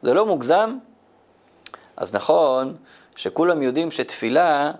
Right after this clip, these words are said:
זה הזמן שלנו לבקש כל מה שחסר לנו מהבורא. אבל צריך לדעת שיש גם סיבה הרבה יותר עמוקה לכך שמתפללים.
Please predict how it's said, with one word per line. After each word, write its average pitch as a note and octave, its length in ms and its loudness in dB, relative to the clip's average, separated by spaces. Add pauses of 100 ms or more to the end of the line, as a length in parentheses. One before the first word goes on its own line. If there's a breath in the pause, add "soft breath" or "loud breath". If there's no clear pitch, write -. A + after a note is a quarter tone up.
זה G#2+ 140 0
הזמן B2+ 420 0
שלנו D#3+ 320 0
לבקש C3+ 680 0
כל B3+ 220 0
מה A#3 120 2
שחסר A#3 460 2
לנו A3+ 180 2
מהבורא. G#3+ 420 2 (720 soft breath)
אבל F#3 600 4
צריך C#3+ 240 -2
לדעת E3 420 4
שיש F3+ 280 -2
גם D#3 180 0
סיבה D3 480 2
הרבה C3 380 0
יותר F3 380 2
עמוקה D3 380 0
לכך C#3+ 360 0
שמתפללים. F#2+ 760 -4